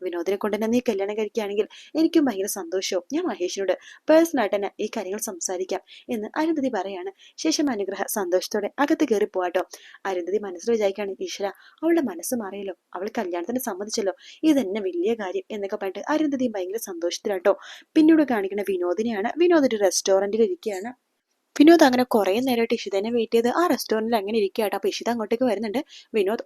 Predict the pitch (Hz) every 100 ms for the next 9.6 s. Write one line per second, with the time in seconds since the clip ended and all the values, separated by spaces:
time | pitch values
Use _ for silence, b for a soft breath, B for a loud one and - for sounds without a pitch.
0 | - 208 240 277 349 254 240 202 196 -
1 | 220 208 196 - 277 - - - 190 214
2 | 285 269 B B - - 226 202 294 277
3 | 262 254 202 - B B 202 185 214 247
4 | 311 330 311 226 226 226 220 214 202 190
5 | 202 - 190 202 180 185 208 208 185 185
6 | 190 202 190 180 180 B B 302 339 247
7 | 214 190 175 - 185 190 165 170 214 B
8 | B 196 - - 180 190 226 262 269 240
9 | 196 - 277 240 214